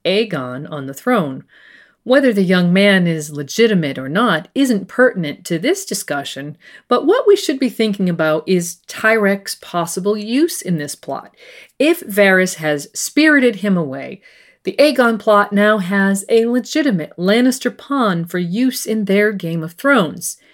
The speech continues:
If Varys's plan is to see as many dead Lannisters as there need to be in order for Aegon to ascend,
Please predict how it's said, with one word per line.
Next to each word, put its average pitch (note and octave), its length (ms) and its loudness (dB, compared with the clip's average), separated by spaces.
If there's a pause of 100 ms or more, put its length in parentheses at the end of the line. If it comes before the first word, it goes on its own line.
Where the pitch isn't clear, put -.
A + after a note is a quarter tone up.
(340)
If C4 280 0
Varys's G#3+ 460 4
plan A3 380 0
is G3 140 -2
to - 80 -16
see F#3 360 -2
as E3+ 200 -4
many F3+ 380 -2
dead F#3 320 -2
Lannisters E3+ 640 -4
as D#3 220 -4
there D3+ 180 0
need F#3+ 420 -2
to A3+ 80 -4
be F#3 360 -2
in E3+ 120 -4
order E3 280 -4
for - 180 -14
Aegon D#3 380 -4
to D3 120 -10
ascend, G#3 540 -4